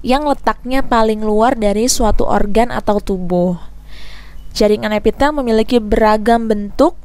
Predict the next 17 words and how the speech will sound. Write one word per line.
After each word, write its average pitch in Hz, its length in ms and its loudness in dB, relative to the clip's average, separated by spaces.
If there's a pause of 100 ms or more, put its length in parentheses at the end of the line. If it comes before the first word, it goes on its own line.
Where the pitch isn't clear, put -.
(320)
tergantung 214 880 0
dari 202 400 4
letak 254 320 2
dan 214 160 0
fungsinya. 185 720 -4
Ada 185 160 0
yang 214 160 2
bentuknya 208 320 -2
pipi, 311 720 2
kubus, 240 880 2
ada 196 240 -4
juga 196 480 0
yang 220 160 -2
bentuknya 208 400 -2
tabung 208 400 0
atau 208 160 0
silindris. 180 800 0